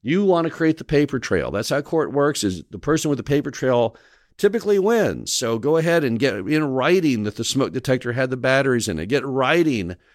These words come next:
that the tree company, that the tree was completely alive and the limb that fell down was not because the limb was dead or that the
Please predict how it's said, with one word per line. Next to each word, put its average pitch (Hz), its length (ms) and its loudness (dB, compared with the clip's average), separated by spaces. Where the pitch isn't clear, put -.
that 117 120 -10
the 131 80 -6
tree 175 280 2
company, 120 320 0
that 107 80 -8
the 120 80 -8
tree 139 180 2
was 135 180 2
completely 123 440 -2
alive 123 500 2
and 117 80 -2
the 104 60 -4
limb 131 220 2
that 104 80 -4
fell 117 220 -2
down 117 200 0
was 113 120 -4
not 117 280 0
because 127 380 2
the 113 100 -2
limb 123 280 4
was 110 180 -2
dead 113 480 2
or 104 100 4
that 98 140 2
the 92 180 -2